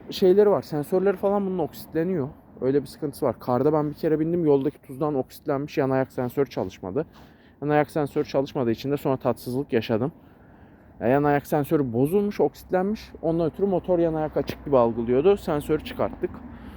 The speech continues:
Sorun çözüldü. Şu an yan ayak açıkken de çalışıyor.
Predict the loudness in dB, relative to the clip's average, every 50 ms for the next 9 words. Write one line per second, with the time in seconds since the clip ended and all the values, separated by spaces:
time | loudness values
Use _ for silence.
0 | -16 -10 -2 2 4 4 4 2 2 2 2 2 2 -2 -2 0 0 0 0 0
1 | -8 -16 -16 -16 -16 -16 -16 -16 -16 -10 -2 0 2 4 4 4 4 4 2 2
2 | 2 0 -2 -2 -2 -6 -2 -2 -2 0 -2 -4 -2 -2 -4 -4 -4 -8 -4 -2
3 | -2 -2 -2